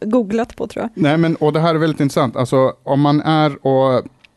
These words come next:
Speaker 2: folk tänker olika kring det här också. Så det är inte så här att det finns en gemensam, eh, idé om, om man ska göra det eller inte.
Speaker 1: Mm.
Speaker 2: Men det verkar som att italienarna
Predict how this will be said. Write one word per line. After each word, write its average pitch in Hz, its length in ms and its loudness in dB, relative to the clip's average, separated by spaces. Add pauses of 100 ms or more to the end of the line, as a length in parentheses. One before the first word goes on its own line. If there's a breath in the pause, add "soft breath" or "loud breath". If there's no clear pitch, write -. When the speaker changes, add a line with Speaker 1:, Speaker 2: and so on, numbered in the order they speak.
(480)
Speaker 2:
folk - 440 -6
tänker 156 340 0
olika 170 280 0
kring 131 220 0
det 135 80 -2
här 135 140 -2
också. - 200 -10
Så - 140 -12
det 131 60 0
är - 20 2
inte 127 140 0
så 131 60 -2
här 117 80 0
att 104 300 -4
det 117 140 -4
finns 113 220 0
en 110 140 2
gemensam, 113 640 0
eh, 98 640 -6 (160)
idé 123 320 0
om, 107 240 2
om 117 120 0
man 110 100 0
ska 123 240 -2
göra 117 240 2
det 110 80 -4
eller 110 140 -2
inte. 113 240 -2 (220 loud breath)
Speaker 1:
Mm. 220 140 -6
Speaker 2:
Men 123 280 2
det 127 100 0
verkar 165 400 -2
som 113 420 -2
att - 220 -8
italienarna 139 680 0